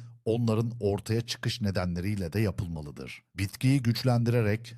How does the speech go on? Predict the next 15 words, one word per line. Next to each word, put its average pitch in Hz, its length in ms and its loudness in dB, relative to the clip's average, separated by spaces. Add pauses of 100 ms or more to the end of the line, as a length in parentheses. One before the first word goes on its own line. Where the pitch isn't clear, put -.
(180)
zararlılar 110 680 2
için 78 500 -8
lezzetsiz 104 640 0
ve 78 80 -6
çekici 101 460 -2
olmayan 107 640 0
bir 117 100 0
hale 87 400 -2
getirirsiniz. 73 880 -8 (160)
Hemen 127 340 4
kimyasallara 113 840 0
sarılmak 98 560 -2
yerine 110 420 2 (300)
önce 107 280 2
yeşilliklerimizi 101 1080 -2